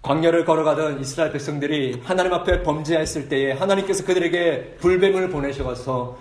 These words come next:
그들을 죽게 하셨습니다. 죽어가고 있을 때에 하나님께서 그들에게 구원의 방편으로 보내주신 것이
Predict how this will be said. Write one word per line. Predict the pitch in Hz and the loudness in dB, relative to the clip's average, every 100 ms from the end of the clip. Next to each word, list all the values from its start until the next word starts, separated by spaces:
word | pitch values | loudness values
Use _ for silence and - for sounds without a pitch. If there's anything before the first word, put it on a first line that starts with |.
| - | -14
그들을 | - 135 139 135 131 - - - | -6 0 2 2 -2 -8 -18 -10
죽게 | 156 - 139 | -10 -8 -8
하셨습니다. | 117 - - - - - - - - - - _ - - - - - | -6 -6 -6 -6 -10 -20 -20 -20 -20 -20 -20 _ -20 -20 -20 -20 -8
죽어가고 | - 196 220 202 190 | -2 4 6 6 4
있을 | - 170 | 0 -2
때에 | 175 143 151 123 101 - - - | -2 0 0 -2 -8 -14 -20 -10
하나님께서 | - 170 160 160 139 156 147 | -2 0 0 -2 -2 -2 -2
그들에게 | 160 170 165 170 175 170 - - | 0 0 2 0 -2 -4 -10 -6
구원의 | 208 220 226 226 | 4 4 6 2
방편으로 | 220 180 202 196 190 | 0 -2 0 0 0
보내주신 | 143 156 139 131 139 | -2 -4 -4 -6 -6
것이 | 117 - 175 180 - - | -6 -2 0 0 -2 -10